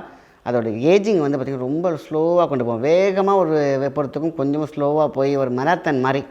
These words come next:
நம்மளுடைய லைஃப்பை கொண்டு வரணும். நம்ம மராத்தான் ரன்னிங் பார்த்திங்கன்னா பொறுமையா ஓடி கடைசியில நல்ல நிறையா ரவுண்டு அடிச்சு நிப்பாங்க இல்லையா, அந்த மாதிரி வாழ்க்கையில நீண்ட ஆயுளோடு நீண்ட சொரூபமாக அற்புதமாக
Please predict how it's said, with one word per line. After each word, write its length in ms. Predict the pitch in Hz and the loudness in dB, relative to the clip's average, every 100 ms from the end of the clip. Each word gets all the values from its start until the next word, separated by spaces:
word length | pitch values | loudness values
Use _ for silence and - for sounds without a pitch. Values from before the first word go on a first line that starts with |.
| - - _ _ _ _ _ | -20 -20 _ _ _ _ _
நம்மளுடைய 280 | 117 127 120 120 | -6 -4 -4 -4
லைஃப்பை 240 | 143 139 135 | -6 -6 -6
கொண்டு 140 | 131 131 | -4 -2
வரணும். 240 | 117 - - | -4 -8 -10
நம்ம 120 | 117 127 | -6 -4
மராத்தான் 340 | 127 143 135 131 | -2 -2 -2 -4
ரன்னிங் 200 | 135 123 | -4 -4
பார்த்திங்கன்னா 280 | 123 127 127 | -4 -4 -4
பொறுமையா 580 | 127 131 135 135 151 143 | -4 -4 -4 -4 -2 -2
ஓடி 120 | 135 143 127 | -4 -4 -6
கடைசியில 460 | 123 139 143 151 110 117 | -6 -6 -4 -4 -6 -8
நல்ல 120 | 123 127 123 | -6 -4 -4
நிறையா 280 | 131 143 139 127 | -2 0 0 -2
ரவுண்டு 200 | 131 127 | -2 -4
அடிச்சு 220 | 120 139 | -6 -8
நிப்பாங்க 260 | 127 131 123 | -6 -6 -6
இல்லையா, 200 | 123 127 104 - - _ _ - 117 | -4 -4 -6 -14 -20 _ _ -10 -6
அந்த 240 | 120 117 110 107 | -4 -4 -4 -4
மாதிரி 320 | 139 143 143 165 - - - 120 | -2 -2 -2 -6 -10 -20 -8 0
வாழ்க்கையில 480 | 156 175 151 160 151 135 | 0 0 -2 -2 0 0
நீண்ட 280 | 160 180 170 139 | 0 0 0 0
ஆயுளோடு 460 | 135 135 135 143 160 135 | 0 0 -2 -2 -2 -2
நீண்ட 400 | 147 160 165 160 143 | -2 0 0 -2 -4
சொரூபமாக 680 | 135 139 139 135 131 143 147 | -4 -2 -2 -2 -2 -2 -4
அற்புதமாக 560 | 113 143 139 135 143 | -4 -4 -4 -4 -4